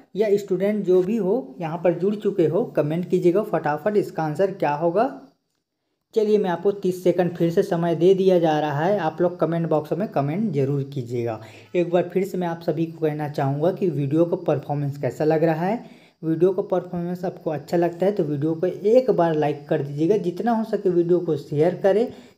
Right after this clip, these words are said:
ताकि अधिक स्टूडेंट इस वीडियो का लाभ ले सकें, ठीक है। चलिए, तो सभी लोगों का आंसर बिल्कुल सही आ रहा है, डी, क्योंकि विश्वसनीयता, वैधता और मानक, ये आपका मानकीकृत परीक्षण का अर्थ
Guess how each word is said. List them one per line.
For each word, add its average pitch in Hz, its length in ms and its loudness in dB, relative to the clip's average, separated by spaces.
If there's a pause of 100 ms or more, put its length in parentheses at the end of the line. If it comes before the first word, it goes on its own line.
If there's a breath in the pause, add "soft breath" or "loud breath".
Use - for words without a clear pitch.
(120)
ताकि 165 340 -6
अधिक 190 400 -4
स्टूडेंट 185 440 0
इस 226 400 -6
वीडियो 143 360 -2
का 143 160 -2
लाभ 131 520 2 (320)
ले 131 300 -2
सकें, 110 460 -10 (280)
ठीक 139 240 -4
है। 160 300 2 (600 loud breath)
चलिए, 147 340 -4 (260 loud breath)
तो 185 80 0
सभी 202 360 2
लोगों 208 300 4
का 214 140 -2
आंसर 180 400 -2
बिल्कुल 175 300 0
सही 180 300 -2
आ 175 180 -2
रहा 151 120 -4
है, 190 180 -4
डी, 160 180 -4 (460 loud breath)
क्योंकि 226 340 -4
विश्वसनीयता, 175 1000 -2 (120)
वैधता 147 800 0
और 165 280 -2
मानक, 160 520 -2 (280 loud breath)
ये 214 140 2
आपका 254 340 2
मानकीकृत 190 1160 -2
परीक्षण 151 520 0
का 160 120 0
अर्थ 156 420 -2